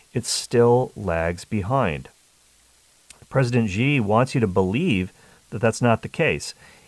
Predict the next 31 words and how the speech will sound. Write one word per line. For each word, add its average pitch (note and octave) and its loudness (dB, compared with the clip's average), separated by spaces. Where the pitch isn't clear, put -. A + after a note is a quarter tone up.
He C#3+ 0
says A#2+ 4
the G2 -2
East B2 -2
is D3+ 0
rising, A2 6
the F#2 0
West F2+ -2
is F2+ -6
declining, A2 -2
but G2 -6
it's A2+ -4
incorrect. E3 -2
Think F#3+ 0
about F3+ 4
the D3 0
U C3 4
S C3 4
and A#2+ 2
China A#2 2
as G2+ -4
racing G#2 0
in G2+ -2
a F#2 -2
two-mile G2+ 2
run. E2+ -4
The F#2 -4
U C#3 2
S D#3+ 0
is A#2 -2
ahead G2 0